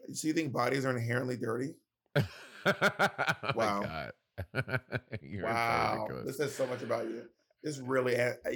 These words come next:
Speaker 1: honestly, everything I need to know about you just got answered. I cannot believe that you would, Monet's censoring bodies now. What's next?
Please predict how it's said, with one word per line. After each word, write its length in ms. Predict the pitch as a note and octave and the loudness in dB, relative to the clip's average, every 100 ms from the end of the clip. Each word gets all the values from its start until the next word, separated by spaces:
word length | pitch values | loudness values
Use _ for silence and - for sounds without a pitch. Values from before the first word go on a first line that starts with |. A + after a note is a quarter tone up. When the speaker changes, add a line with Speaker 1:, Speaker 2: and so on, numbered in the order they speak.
| C3+ | 0
Speaker 1:
honestly, 400 | C#3 D3 D#3 D#3 D3+ | 2 2 0 -2 2
everything 280 | B2+ C#3+ D3 | 2 2 -2
I 60 | |
need 140 | C3+ C3 | -2 -2
to 40 | |
know 80 | B2 | 2
about 180 | A#2+ A#2+ | 2 4
you 200 | B2 B2 | 2 -2
just 300 | A2+ - - | -4 -8 -6
got 140 | A2+ | -4
answered. 340 | A2+ A2+ - - - | -4 -6 -8 -12 -6
I 80 | B2 | -6
cannot 340 | B2+ A#2+ A2+ | -4 -2 -4
believe 260 | A2+ A#2 G2+ | -4 -4 -4
that 80 | G#2 | -6
you 140 | A#2 | -6
would, 140 | A2 - _ _ _ _ _ - | -6 -8 _ _ _ _ _ -4
Monet's 380 | B2+ C3 C3 B2 | 0 2 2 0
censoring 360 | B2 - B2+ A2+ | -4 -4 -2 2
bodies 380 | A2 G#2 G#2+ G#2+ | 2 2 -2 -6
now. 280 | G2+ G2+ - _ - | -8 -10 -14 _ -6
What's 180 | C3+ B2+ | -4 0
next? 420 | C3 G#2+ - | 0 0 -6